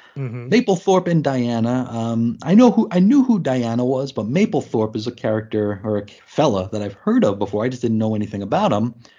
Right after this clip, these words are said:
Speaker 2: So we did a little bit of a rabbit hole on Robert Mapplethorpe or Mapplethorpe.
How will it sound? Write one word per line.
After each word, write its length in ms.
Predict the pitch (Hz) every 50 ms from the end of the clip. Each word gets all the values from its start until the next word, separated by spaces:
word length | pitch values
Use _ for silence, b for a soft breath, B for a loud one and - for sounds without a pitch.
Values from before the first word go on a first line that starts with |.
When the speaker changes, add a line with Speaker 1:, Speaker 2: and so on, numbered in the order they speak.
| b b b b b b b b b
Speaker 2:
So 220 | - 262 240 220
we 260 | 196 185 190 185 180
did 320 | 170 175 175 - 147 131 120
a 40 | 113
little 240 | 113 117 107 101
bit 160 | 95 101 113 104
of 140 | 101 98
a 120 | 101 101 101
rabbit 320 | 107 117 113 110 104 98
hole 300 | - - 107 98 95 95 -
on 280 | 107 104 98 95 95 95
Robert 460 | 110 117 120 117 127 123 - - -
Mapplethorpe 720 | 107 101 110 120 123 123 98 87 - - 92 87 85 -
or 60 | 92
Mapplethorpe. 680 | 92 95 104 104 101 - 92 87 - - 87 85 82 -